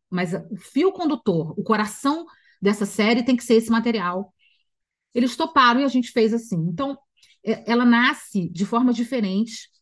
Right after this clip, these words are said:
porém, no processo criativo, eu procuro muito ouvir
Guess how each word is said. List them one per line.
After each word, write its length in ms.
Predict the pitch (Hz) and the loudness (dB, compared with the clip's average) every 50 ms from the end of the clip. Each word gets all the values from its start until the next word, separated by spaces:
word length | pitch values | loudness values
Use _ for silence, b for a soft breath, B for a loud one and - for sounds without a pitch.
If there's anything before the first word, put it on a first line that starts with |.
| _ _ _ | _ _ _
porém, 580 | - 302 320 269 247 247 269 269 220 180 170 175 - - _ | -6 -4 -2 0 2 2 2 2 0 -2 -2 -6 -12 -10 _
no 200 | - 214 247 254 | 2 2 2 2
processo 420 | 247 294 277 277 - 240 240 - - | 0 -2 -4 -2 -4 -6 -6 -6 -4
criativo, 920 | - 208 196 190 190 - - - 226 240 254 226 170 165 156 147 147 - _ _ _ _ _ _ - | -2 -2 -2 -2 -6 -8 -2 0 2 2 2 2 -2 -4 -4 -6 -8 -12 _ _ _ _ _ _ 2
eu 120 | 202 214 | 2 2
procuro 400 | 208 214 240 233 - 269 262 269 | 4 2 0 2 2 2 4 6
muito 400 | 240 240 254 285 359 359 - 359 | 6 6 6 4 0 -2 -4 -6
ouvir 800 | 339 - - 240 269 240 196 165 156 165 208 226 240 262 240 - | -6 -2 0 0 2 0 0 -2 -2 2 2 4 4 2 0 -4